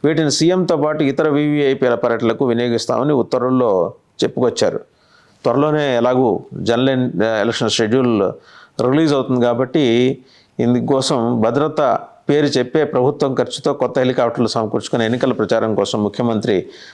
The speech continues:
జిల్లాల్లో విస్తృతంగా పర్యటించేందుకు వినియోగించుకోబోతున్నారని ప్రతిపక్షాలు ఆరోపణలు మొదలెట్టాయి. అయితే అధికారులు మాత్రం సీఎంకి ముప్పు ఉంది, అందుకే నిర్ణయం తీసుకున్నట్టు చెప్తున్నారు. సీఎం గారి భద్రత అంశాన్ని సున్నితంగా పరిశీలించాలని ఇంటెలిజెన్స్ డీజీ చెప్తున్నారు, అది అందరికీ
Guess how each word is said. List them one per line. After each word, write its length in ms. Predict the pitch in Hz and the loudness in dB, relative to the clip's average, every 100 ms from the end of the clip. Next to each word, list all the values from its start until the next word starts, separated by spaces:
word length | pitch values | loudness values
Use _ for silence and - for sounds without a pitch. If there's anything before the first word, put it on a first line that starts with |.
| - | -4
జిల్లాల్లో 500 | 101 262 165 160 147 | 0 0 0 2 2
విస్తృతంగా 580 | 120 127 - 139 156 143 | 2 0 -4 -2 0 0
పర్యటించేందుకు 680 | 120 123 120 107 117 110 110 | 0 0 0 -2 -2 -2 0
వినియోగించుకోబోతున్నారని 1040 | 110 131 127 123 - 120 110 107 110 131 | 2 2 2 0 -2 -2 0 -2 0 -2
ప్రతిపక్షాలు 640 | 143 120 123 127 - 123 | 0 -2 0 -2 0 0
ఆరోపణలు 600 | 113 107 110 110 107 92 | 2 0 0 -2 0 0
మొదలెట్టాయి. 540 | 101 113 113 110 - - _ - - - - | 0 0 0 0 -4 -8 _ -20 -20 -10 -4
అయితే 200 | 127 135 | 0 2
అధికారులు 400 | 123 139 151 139 | 2 2 0 0
మాత్రం 360 | 127 123 139 | -2 -2 -2
సీఎంకి 440 | 127 139 151 147 127 | -2 0 0 0 0
ముప్పు 300 | 117 113 131 | -2 0 -2
ఉంది, 240 | 123 127 | 0 0
అందుకే 300 | 120 117 120 | 0 0 0
నిర్ణయం 300 | 107 110 110 | 0 0 0
తీసుకున్నట్టు 440 | 101 90 113 110 110 | -2 -4 -4 -4 -4
చెప్తున్నారు. 380 | - 98 87 - _ - - - - | -4 -2 -4 -6 _ -20 -20 -20 -8
సీఎం 500 | - 185 208 190 156 - - _ _ _ - | -2 2 2 2 0 -4 -18 _ _ _ -2
గారి 180 | 143 143 | 0 2
భద్రత 440 | 120 127 165 170 | 2 2 0 0
అంశాన్ని 560 | 175 131 156 - 156 147 | 0 2 2 2 0 0
సున్నితంగా 480 | - 151 160 160 151 | 0 0 2 2 2
పరిశీలించాలని 760 | 127 127 143 127 127 127 139 | 0 0 2 0 2 0 2
ఇంటెలిజెన్స్ 480 | 123 127 131 123 - | 0 2 2 2 0
డీజీ 240 | 120 113 | 0 2
చెప్తున్నారు, 600 | 104 107 92 - 123 120 | 2 0 -2 -6 -2 0
అది 160 | 127 107 | 2 2
అందరికీ 500 | 104 113 110 104 - | 2 0 0 -2 -2